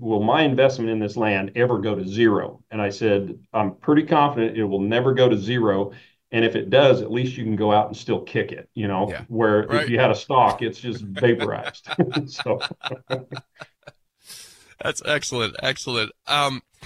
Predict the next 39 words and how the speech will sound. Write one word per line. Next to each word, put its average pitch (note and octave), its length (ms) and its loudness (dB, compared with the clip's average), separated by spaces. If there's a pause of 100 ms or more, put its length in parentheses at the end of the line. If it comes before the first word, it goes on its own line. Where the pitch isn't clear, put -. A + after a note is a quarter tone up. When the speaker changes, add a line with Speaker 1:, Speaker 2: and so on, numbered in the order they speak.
Speaker 2:
so G#3 160 -2
let's, A#3 260 -2
let's A3+ 240 -4
do A3 180 -4
look G#3 220 -4
into F#3+ 460 -4
twenty F3+ 320 -4
twenty-four. F3 600 -4
You E3 140 -2
said F3+ 220 -4
the C3+ 80 -8
pipeline's C#3+ 500 -4
been A#2+ 140 -4
filling B2 400 -4
up, A#2 160 -2
both D3 260 -4
land A#2+ 260 -2
auctions A2 420 -4
and G#2+ 100 -6
listings. A2 680 -6
Um, G#2 400 -6
pretty D#3 320 -6
typical C#3 580 -6
volume D3+ 580 -4
to D3 100 -10
start D#3 340 -4
the D#3+ 80 -8
new D#3 220 -4
year D#3+ 460 -4
here. F3+ 460 -2 (360)
Um, E3+ 260 0
but D3+ 140 -14
what A3 140 -2
do B3+ 60 -4
you A3+ 120 -6
do? A2 300 -14 (920)
What's F3+ 300 -6
your G3 80 -6
focus - 580 -6